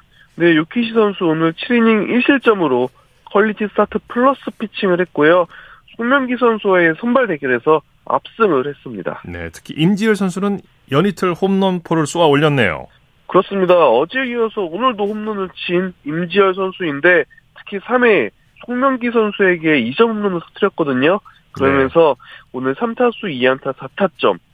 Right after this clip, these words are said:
Speaker 1: 이 볼넷, 네 번이나 출루하는 활약을 펼쳤습니다.
Speaker 2: 네.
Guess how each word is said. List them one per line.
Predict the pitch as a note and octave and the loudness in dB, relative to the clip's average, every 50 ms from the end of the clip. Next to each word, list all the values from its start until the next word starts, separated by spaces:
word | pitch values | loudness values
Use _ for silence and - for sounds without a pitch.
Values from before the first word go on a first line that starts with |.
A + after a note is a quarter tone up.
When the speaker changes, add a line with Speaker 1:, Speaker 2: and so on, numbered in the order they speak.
| _ - | _ -16
Speaker 1:
이 | C3 C#3+ D3+ | -10 -6 -2
볼넷, | D3+ F3 F3 E3 C#3 A#2 F2+ - _ _ - - - - _ - | 0 2 2 4 2 2 0 -2 _ _ -20 -20 -20 -20 _ -6
네 | - G#2 A2+ | -2 -2 0
번이나 | C3 D3+ G3 A3 A3 G#3+ G#3 F#3+ | 2 2 0 0 0 -2 -4 -4
출루하는 | - - - A3+ A3 G#3+ G#3+ G3+ F#3 E3 D3 C3 A#2+ B2 C3 C3+ - | -4 -8 -10 -8 -6 -2 0 2 2 2 0 0 -4 -6 -6 -8 -12
활약을 | - E3+ F3+ F3+ F3 D3+ B2+ B2 B2+ C3+ C#3 - | -6 -2 0 0 0 0 0 -2 -2 -2 -4 -6
펼쳤습니다. | - F3+ E3+ - F3+ - - - G2+ F2 - - E2 - | -12 -12 -10 -10 -10 -12 -12 -16 -18 -18 -16 -16 -12 -8
Speaker 2:
네. | F2+ E2+ D#2 | -8 -8 -8